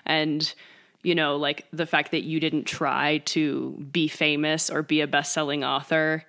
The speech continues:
um, but yet it sort of happened anyway. And I see that in my own life as well. It's like, when I don't really try <laughs> is when it happens, which isn't to say I'm not taking action, right? 'Cause then we can just get really lazy and be like, "I'm just waiting for my life to manifest before me."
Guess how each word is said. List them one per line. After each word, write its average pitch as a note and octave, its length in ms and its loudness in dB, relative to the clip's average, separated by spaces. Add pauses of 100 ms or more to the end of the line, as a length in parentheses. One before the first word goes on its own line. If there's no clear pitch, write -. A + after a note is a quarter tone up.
(480)
um, C#3+ 360 0
but - 120 0
yet D#3 160 4
it D#3 100 -4
sort D3 180 0
of D3 80 -2
happened C#3+ 440 0
anyway. D3 340 0
And D#3+ 80 2
I D3+ 80 2
see F3+ 220 2
that E3 160 2
in D#3 120 0
my C#3+ 160 2
own C#3+ 160 0
life C#3 280 0
as C#3 120 -4
well. C#3 320 0
It's E3+ 180 -2
like, C#3 180 -2
when D3 180 -2
I C3+ 140 0
don't C#3 580 -2
really C#3 500 -2
try D3 600 2
<laughs> B3 220 4
is A#3 180 4
when A3 260 6
it D#3+ 100 0
happens, F3+ 480 4
which F3+ 180 0
isn't F#3+ 320 4
to F3+ 80 0
say E3+ 240 4
I'm D3+ 180 4
not D3 260 0
taking D3+ 460 0
action, B3+ 600 0
right? E3 320 -2
'Cause C#3+ 180 -6
then C#3+ 280 -6 (720)
we E3+ 100 -2
can D#3 120 -2
just D3+ 180 -2
get D3 160 -2
really D3 220 -4
lazy D3 380 0
and D#3 80 0
be D#3+ 80 -2
like, D#3+ 160 -2
"I'm A3+ 140 0
just G#3 260 0
waiting F#3 800 2
for - 160 -6
my E3 160 0
life E3 340 0
to E3 100 -4
manifest D#3+ 640 -6
before D#3 240 -10
me." D#3 240 -8